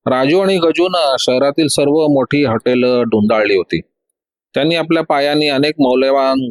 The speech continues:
गालिचे तुडवले होते आणि आपण सेवानिवृत्त झाल्यानंतर आपणाला अशा आरामात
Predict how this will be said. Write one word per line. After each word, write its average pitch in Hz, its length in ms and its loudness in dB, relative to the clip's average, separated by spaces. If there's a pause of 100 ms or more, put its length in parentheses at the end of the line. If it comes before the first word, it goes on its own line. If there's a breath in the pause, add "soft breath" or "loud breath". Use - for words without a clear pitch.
गालिचे 117 360 0
तुडवले 113 440 2
होते 120 500 0
आणि 110 220 -2
आपण 120 280 -2
सेवानिवृत्त 139 760 0
झाल्यानंतर 120 720 0 (320)
आपणाला 147 460 -2
अशा 139 240 -2
आरामात 131 440 0